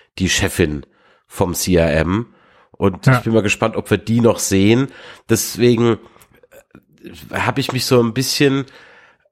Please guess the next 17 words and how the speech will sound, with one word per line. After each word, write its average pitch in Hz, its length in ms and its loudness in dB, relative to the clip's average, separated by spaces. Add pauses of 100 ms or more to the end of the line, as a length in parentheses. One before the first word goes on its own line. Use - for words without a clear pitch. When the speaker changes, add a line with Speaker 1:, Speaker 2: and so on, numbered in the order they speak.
(320)
Speaker 1:
also 117 160 0
ich 127 100 0
hab 165 100 -2
mich 143 140 -4
gut 180 160 2
unterhalten 135 560 0
gefühlt, 160 420 -2
aber 135 180 0
bei 120 40 -8
manchen 139 300 -4
Sachen 143 240 -2
hab 139 80 0
ich - 120 -6
mir 127 60 -2
gedacht, 127 220 -2
okay, 143 320 0
warum 123 480 0